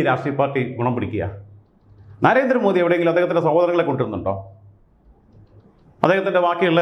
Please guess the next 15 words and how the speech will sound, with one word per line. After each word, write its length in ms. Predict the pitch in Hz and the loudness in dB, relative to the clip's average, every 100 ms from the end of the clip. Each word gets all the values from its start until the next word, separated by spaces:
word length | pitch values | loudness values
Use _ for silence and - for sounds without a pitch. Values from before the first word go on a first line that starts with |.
| 170 | 2
ഏതെങ്കിലും 280 | 170 175 175 | 0 0 0
സഹോദരങ്ങളുടെ 420 | 170 170 175 175 170 | 0 0 0 0 0
മ-, 80 | - 160 | 0 2
അയാൾക്ക് 300 | 165 196 151 | 2 0 0
അദ്ദേഹം 240 | 147 180 202 | 0 -2 -2
വിവാ-, 260 | 180 185 175 | -2 -2 -2
പിന്നെ, 260 | 175 170 165 | -6 -2 -2
അദ്ദേഹത്തിൻ്റെ 280 | 170 170 175 | -2 -4 -2
മക്കളൊന്നും 300 | 170 175 165 | -2 -2 -2
ഇല്ലെങ്കിലും 260 | 165 160 165 | -2 -2 0
അദ്ദേഹത്തിൻ്റെ 380 | 165 160 170 170 165 - - | 0 -2 0 0 -2 -6 -2
ബാക്കിയുള്ളവരെ 440 | 170 190 165 160 165 | -2 0 0 0 -2
മക്കളെ 220 | 151 170 | 0 0
ആരെങ്കിലും 260 | 156 151 135 | 0 -4 -4
കൊണ്ടുവരുന്നുണ്ടോ? 460 | 117 110 104 101 | -2 -2 -6 -10